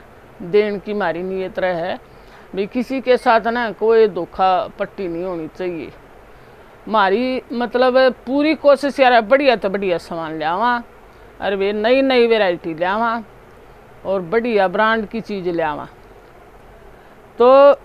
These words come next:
विश्वास करके सामान मंगवा लिया करो, नू ना सोचा करो,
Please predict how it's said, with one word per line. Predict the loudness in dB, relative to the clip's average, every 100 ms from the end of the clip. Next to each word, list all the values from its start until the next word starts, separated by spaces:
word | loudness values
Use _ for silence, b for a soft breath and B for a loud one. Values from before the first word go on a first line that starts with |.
| -4
विश्वास | 0 0 2 4 6 4 2
करके | 0 2 2
सामान | 2 2 2 2
मंगवा | 0 -2 0 0
लिया | 0 0 0
करो, | 2 4
नू | 4 2
ना | 0
सोचा | -2 -4 -2 -2
करो, | 2 0 0